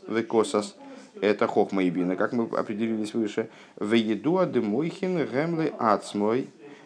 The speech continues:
А с-, вот эта идея хохмы и бины, э, как на-, в-, как ра-, разума, э,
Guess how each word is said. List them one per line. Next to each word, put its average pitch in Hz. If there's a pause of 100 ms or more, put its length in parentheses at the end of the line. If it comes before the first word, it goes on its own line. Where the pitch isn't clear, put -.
(200)
А 92
с-, -
вот 90
эта 101 (140)
идея 98
хохмы 104
и 95
бины, 110 (380)
э, 92
как -
на-, 101
в-, 87 (800)
как -
ра-, 101
разума, 95 (760)
э, 92